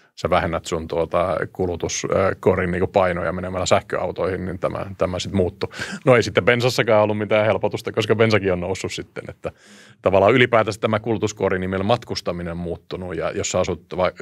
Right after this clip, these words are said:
ää, ei ke-, kasvukeskuksessa, jos sä joudut liikkumaan paljon, niin – sun, ää,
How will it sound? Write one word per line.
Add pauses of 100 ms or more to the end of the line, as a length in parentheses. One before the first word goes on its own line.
(160)
ää,
ei
ke-,
kasvukeskuksessa, (100)
jos
sä
joudut
liikkumaan
paljon,
niin – (400)
sun,
ää,